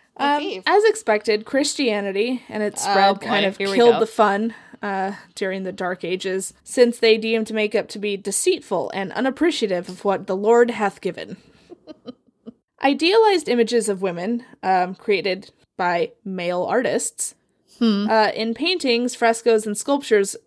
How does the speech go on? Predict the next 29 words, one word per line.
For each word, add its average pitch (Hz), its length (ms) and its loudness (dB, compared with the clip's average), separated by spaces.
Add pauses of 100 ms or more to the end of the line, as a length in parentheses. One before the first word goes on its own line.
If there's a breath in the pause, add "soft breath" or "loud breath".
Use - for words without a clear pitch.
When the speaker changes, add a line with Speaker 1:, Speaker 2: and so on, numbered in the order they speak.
(400)
Speaker 2:
tell 226 220 2
us 214 200 4
a 190 100 -2
huge 302 380 4
amount 196 280 -2
about 196 260 2
the 196 80 -4
period's 196 460 0
beauty 247 320 0
ideals, 175 640 -4 (680 soft breath)
um, 208 480 0 (220)
which 233 240 -4
means, 233 240 -2
like, 226 180 2
women 247 260 4
in 226 100 0
European 220 560 -2
paintings 202 540 -4
from, 190 420 -6 (300)
you 196 80 -10
know, 196 140 -4
the 190 100 -8
time 190 280 -8
period, 185 580 -4 (280)
like, 190 200 -12
the 165 340 -8 (540)
Dark 180 340 -6
Middle 180 240 -4
Ages 180 580 -6